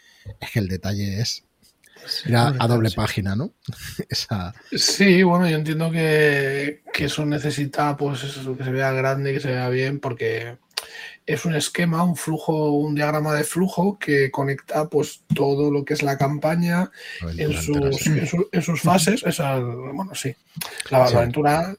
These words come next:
Speaker 3: pero bueno, que es bastante densa
Speaker 1: Extensa, sí.
Speaker 3: y extensa, ¿no? Entonces,
Speaker 2: Mm.
Speaker 3: eh,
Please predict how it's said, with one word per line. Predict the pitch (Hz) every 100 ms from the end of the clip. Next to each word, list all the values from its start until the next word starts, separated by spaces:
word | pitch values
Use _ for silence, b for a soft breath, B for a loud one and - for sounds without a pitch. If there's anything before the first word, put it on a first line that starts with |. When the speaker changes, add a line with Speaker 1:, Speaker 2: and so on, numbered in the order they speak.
| _
Speaker 3:
pero | 123 113
bueno, | 135 123
que | -
es | 123
bastante | 123 - 127 120 123 120 117 117 113
densa | 123 120 127 - 117 117 117 110
Speaker 1:
Extensa, | -
sí. | - 80 - - 147
Speaker 3:
y |
extensa, | 117 - 143 127 123
¿no? | -
Entonces, | - 160 160 156 - B B B -
Speaker 2:
Mm. |
Speaker 3:
eh, | 175 165 160 151 147 139 131 127 127 131